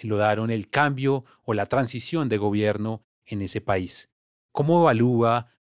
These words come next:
la situación que se presentó hace pocos meses en ese país latinoamericano, hablo en Brasil, como consecuencia de los resultados electorales y que dio como hecho político el que movimientos afines al anterior gobierno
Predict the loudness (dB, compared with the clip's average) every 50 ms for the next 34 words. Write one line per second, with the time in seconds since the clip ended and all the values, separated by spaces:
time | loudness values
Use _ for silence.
0 | _ _ _ _ -6 -4 -4 -4 -4 -6 -4 -4 -4 -2 0 0 -2 0 0 0
1 | 0 0 -2 -2 -4 -4 -6 -6 -6 -6 -6 -4 -2 0 0 0 0 -2 -4 -6
2 | -6 -6 -4 -4 -4 -2 -2 -2 -2 0 0 0 -2 -4 -6 -10 -10 -10 -6 -6
3 | -4 -4 -4 -4 -6 -4 0 0 0 0 0 -2 -4 -8 -10 -14 _ _ _ _
4 | -4 -2 -2 0 -2 -2 -2 -2 -4 -2 -2 0 0 0 0 -2 -4 -4 -2 0
5 | 0 2 2 0 0 -2 -4 -6 -4 -2 -2 -2 -2 -4 -8 _ _ _ _ _
6 | -8 -4 -4 -4 -2 0 -2 -2 -2 -4 -4 0 0 0 0 0 -2 -4 -4 -4
7 | -4 -6 _ _ _ _ _ -4 -2 0 0 0 -2 -4 -8 -8 -2 0 2 2
8 | 2 0 0 -2 -2 0 0 2 2 2 2 2 0 -2 -4 -8 _ _ _ _
9 | _ _ -14 -8 -4 -2 -2 0 0 2 4 4 4 4 2 -2 -2 0 0 0
10 | -2 -4 -4 -2 -2 -2 -2 -2 -6 -10 -6 0 2 2 2 0 -2 -10 -20 _
11 | _ -6 -6 -6 -6 -4 -2 -2 0 0 0 0 0 0 0 0 0 0 0 -2
12 | -2 -2 -2 -4 -4 -2 -4 -4 -4 -2 -2 0 0 0 0 -2 -2 -2 -2 -2
13 | -2 -4 -4 -4 -2 0 0 2 2 2 2 0 0 -2 -4 -6